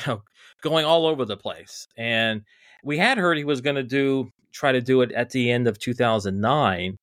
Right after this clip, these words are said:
uh, after he had done the other albums from seventy-three to eighty-four, but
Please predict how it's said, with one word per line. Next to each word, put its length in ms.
uh, 240
after 180
he 120
had 100
done 160
the 140
other 240
albums 440
from 280
seventy-three 560
to 80
eighty-four, 640
but 240